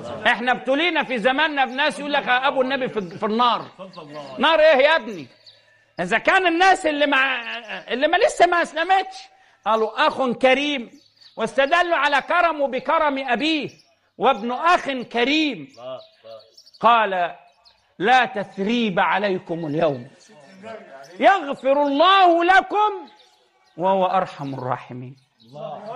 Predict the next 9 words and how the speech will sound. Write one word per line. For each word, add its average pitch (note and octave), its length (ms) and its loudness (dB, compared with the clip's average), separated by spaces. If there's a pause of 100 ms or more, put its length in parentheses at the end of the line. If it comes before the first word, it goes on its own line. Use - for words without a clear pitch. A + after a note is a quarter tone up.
(120)
إيه B3 180 6
لا B3+ 180 0
تثريب A3 540 -6
دي؟ G3+ 420 -8
قال: D3 140 -2
"يعني C3+ 260 -4
ده C#3 100 -6
الصفح D#3+ 400 -10
الجميل". B2+ 420 -10